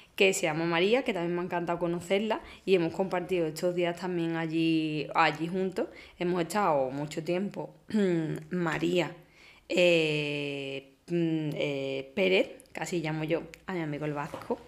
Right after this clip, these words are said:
<laughs> por su apellido, y, y Fran. Hemos estado, estábamos relativamente cerca y hemos compartido tiempo juntos, de cenar, de darnos algún paseo y eso.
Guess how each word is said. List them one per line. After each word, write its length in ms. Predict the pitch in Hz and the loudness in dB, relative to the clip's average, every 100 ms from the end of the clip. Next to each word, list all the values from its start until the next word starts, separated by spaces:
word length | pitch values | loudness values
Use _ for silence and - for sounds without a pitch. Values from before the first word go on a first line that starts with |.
| - | -6
<laughs> 300 | 226 262 - | 2 2 2
por 120 | 185 | -2
su 100 | - | 0
apellido, 500 | 165 156 156 202 233 - - - - - - - - | -2 -2 -2 0 -2 -4 -14 -12 -12 -14 -14 -16 -2
y, 560 | 320 208 196 185 180 175 | 2 4 6 6 6 4
y 100 | 196 | 0
Fran. 360 | 165 160 151 - | 0 0 0 -6
Hemos 240 | 175 165 151 | -4 -4 -4
estado, 360 | 170 160 147 | 0 2 4
estábamos 540 | 131 165 160 180 180 180 | 0 2 2 4 2 2
relativamente 580 | 190 180 175 170 175 175 | 0 2 2 0 -2 -2
cerca 340 | 190 190 233 | -4 -2 -2
y 40 | |
hemos 160 | 190 175 | -2 -4
compartido 440 | 175 160 156 156 | -4 -4 -4 -4
tiempo 280 | 156 151 151 | -4 -4 -6
juntos, 500 | 160 202 240 180 175 | -4 0 0 2 2
de 100 | 156 | 0
cenar, 500 | 156 151 165 196 185 | -4 -4 -2 0 0
de 80 | 160 | 0
darnos 200 | 156 170 | -2 -4
algún 240 | 156 147 | -6 -6
paseo 520 | 160 143 - 165 160 151 | -6 -6 -2 0 2 0
y 140 | 135 | -4
eso. 240 | 143 - | -6 -10